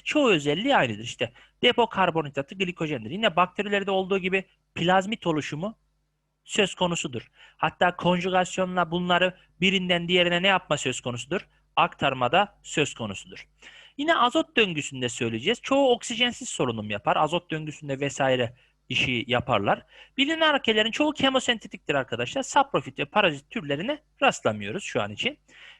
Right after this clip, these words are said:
Kemosentetiktir, yani ototrof bir canlıdır. Ve hatta şunu söyleyelim. Bir canlının senin vücudundan beslenmesinin temel amacı nedir? Sindirim sisteminin gelişmesi ya da sistem dediğimiz sindirim enzimlerinin gelişmemesi.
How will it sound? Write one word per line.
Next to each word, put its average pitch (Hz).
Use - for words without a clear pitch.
Kemosentetiktir, 220
yani 170
ototrof -
bir 117
canlıdır. 104
Ve 269
hatta 285
şunu 285
söyleyelim. 107
Bir 311
canlının 143
senin 240
vücudundan 208
beslenmesinin 156
temel 214
amacı 180
nedir? 185
Sindirim 247
sisteminin 180
gelişmesi 185
ya 127
da -
sistem 185
dediğimiz 113
sindirim 175
enzimlerinin 143
gelişmemesi. 143